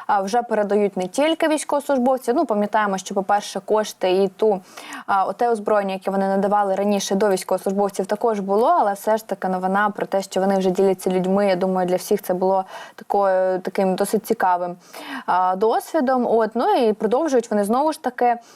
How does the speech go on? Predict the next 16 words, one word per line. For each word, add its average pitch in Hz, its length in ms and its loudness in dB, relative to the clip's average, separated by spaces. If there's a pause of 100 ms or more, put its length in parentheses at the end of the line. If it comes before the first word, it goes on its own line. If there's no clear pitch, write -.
(120)
оснащувати 240 800 0
рашистів, 247 720 0
е, 214 220 2
новою 214 520 2
технікою. 180 640 -2
На 185 100 0
цей 269 240 2
раз 220 240 2
понад 214 420 -2
сто 214 420 0
артилерійських 202 800 -2
систем 269 580 -2
та 220 240 -2
сто 220 340 -2
балістичних 180 680 -2
ракет 196 360 0